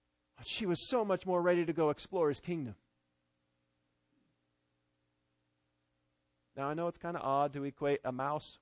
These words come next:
with God Almighty. But when you recognize that it's Jesus in the middle, it's his kingdom, he is the king, and you come into his presence, we are to approach with awe and fear.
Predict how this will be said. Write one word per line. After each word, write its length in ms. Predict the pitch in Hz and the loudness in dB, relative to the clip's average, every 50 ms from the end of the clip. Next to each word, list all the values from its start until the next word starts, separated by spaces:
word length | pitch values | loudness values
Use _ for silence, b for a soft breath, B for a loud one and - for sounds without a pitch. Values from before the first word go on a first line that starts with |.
| _ | _
with 220 | - 143 131 123 123 | -10 -10 -10 -4 0
God 360 | 143 139 143 151 156 156 151 - | 2 2 4 6 6 4 4 2
Almighty. 920 | - 143 139 143 147 147 151 147 - 135 151 160 156 147 143 131 113 92 - _ _ _ _ _ _ _ _ _ _ _ _ _ _ _ _ _ _ _ _ _ _ _ _ _ _ _ _ _ _ - | 0 0 2 2 2 2 0 -2 -2 2 4 4 6 6 6 4 2 0 -4 _ _ _ _ _ _ _ _ _ _ _ _ _ _ _ _ _ _ _ _ _ _ _ _ _ _ _ _ _ _ -2
But 80 | 180 185 | 4 6
when 140 | 202 208 | 6 8
you 120 | 220 226 214 | 8 6 6
recognize 640 | 190 247 247 247 269 254 233 226 208 202 202 180 180 | 8 8 8 10 8 4 4 6 6 6 6 4 4
that 100 | 185 196 | 4 4
it's 160 | 190 - - | 4 4 0
Jesus 640 | 170 147 120 - 233 262 269 277 208 214 226 - 214 | -10 -6 0 2 4 6 6 6 4 4 2 2 2
in 100 | 214 220 | 4 4
the 80 | 233 | 6
middle, 340 | 226 262 294 269 220 190 190 | 10 12 12 12 12 12 8
it's 140 | 196 - - | 4 4 4
his 140 | 208 196 - | 2 2 4
kingdom, 480 | - - 294 320 302 254 214 180 175 | 4 6 6 8 8 6 4 2 2
he 140 | 170 226 254 | 2 4 4
is 100 | 254 190 | 4 4
the 100 | 226 240 | 2 2
king, 300 | - - 311 302 269 240 | 2 4 4 4 4 2
and 100 | 214 208 | 2 2
you 80 | 202 202 | 2 0
come 280 | - - 285 294 277 262 | 2 4 4 6 6 4
into 200 | 220 170 220 214 | 2 4 4 6
his 140 | 208 208 | 4 4
presence, 460 | - - - 285 269 240 226 208 - - b b b b b - | 4 4 6 8 8 8 6 2 -2 -6 b b b b b 2
we 140 | 220 285 - - | 4 4 6 8
are 300 | - 240 262 277 294 294 | 8 8 10 10 10 8
to 180 | - - 262 269 | 6 6 8 10
approach 580 | 269 254 - - 233 269 262 254 247 - - - | 8 8 8 8 8 10 10 10 8 4 0 0
with 180 | 247 247 - - | 0 0 2 4
awe 340 | - 214 214 220 220 226 226 190 | 6 8 10 12 12 12 12 10
and 200 | 247 262 262 - | 8 2 2 0
fear. 520 | - - 320 330 330 320 277 220 151 - | 4 8 8 10 10 8 6 4 2 0